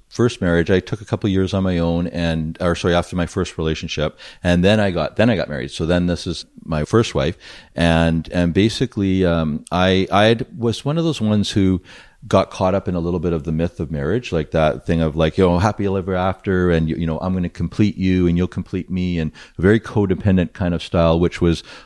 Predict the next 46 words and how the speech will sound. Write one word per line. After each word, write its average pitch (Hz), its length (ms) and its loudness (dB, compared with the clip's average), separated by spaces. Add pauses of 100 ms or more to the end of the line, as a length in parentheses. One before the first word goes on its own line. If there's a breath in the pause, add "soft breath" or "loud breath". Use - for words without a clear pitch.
a 92 60 2
lot 98 140 6
of 98 80 -4
church-based 101 540 -4
stuff, 110 320 -4
like, 85 200 -2
you 87 80 -4
know, 80 140 -4
from 80 220 -6
that, 80 360 -8
uh, 85 380 -10
e-, 82 160 -6
era. 95 340 -4 (320 loud breath)
And, 87 560 4
and 87 220 2
so 87 580 2
I 90 160 2
wasn't 110 400 2
really, 113 520 4
I, 92 220 0 (120)
you 107 120 2
know, 104 280 2
it 104 140 0
was 95 140 0
that 90 200 -4
feeling 107 240 0
of 95 100 -2
falling 95 360 0
in 120 120 0
love, 123 280 -2
but 90 260 0 (240 loud breath)
I 95 140 4
don't 120 240 2
think 139 180 -4
I 123 40 0
really 104 300 0
understood 92 460 -2
at 92 140 -2
twenty-five 95 560 2
what 87 300 2
love 85 280 -2
was. 82 380 -2
I, 82 140 0
I 82 120 0
was 82 240 0
like, 80 240 2